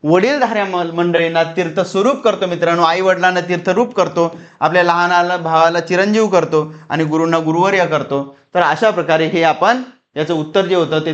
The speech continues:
तीर्थस्वरूप, हे अगदी बरोबर उत्तर याचं होतं. पुढचा जो प्रश्न आहे, पुढीलपैकी कोणता शब्द तत्सम नाही?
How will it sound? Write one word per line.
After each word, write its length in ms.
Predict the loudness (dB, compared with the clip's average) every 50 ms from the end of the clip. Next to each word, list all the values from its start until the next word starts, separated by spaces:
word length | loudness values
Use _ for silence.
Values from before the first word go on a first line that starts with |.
| -6
तीर्थस्वरूप, 920 | -6 -8 -4 -4 -4 -6 -4 -2 -2 0 0 0 0 -2 -6 -12 -14 _
हे 60 | -6 -6
अगदी 220 | -6 -4 -6 -4
बरोबर 320 | -2 0 2 4 4 4 2
उत्तर 220 | 2 0 0 2 2
याचं 380 | 2 2 2 2 2 2 2 0 -4 -12 _ _ _ _ _ -2
होतं. 320 | 0 0 2 0 -2 -2 -4 -12 _ _ _ _ _ _ _ _ _ _ _ _ _ _ _ _ _ _ _ _ _ _ _ _ _ _ _ _ _ _ _ _ _ _ _ _ _ _ _ 0
पुढचा 240 | 0 2 4 4
जो 100 | 4 4 2
प्रश्न 220 | 2 -2 -2 -2
आहे, 100 | -2 -2
पुढीलपैकी 540 | 0 0 0 2 2 2 2 2 0 0 0
कोणता 260 | -2 -2 0 0 0 0
शब्द 220 | 0 -2 -2 0 0 0 0
तत्सम 420 | 0 -2 -2 -2 -2 0 0 0 0
नाही? 380 | 0 -2 -2 -2 -4 -6 -6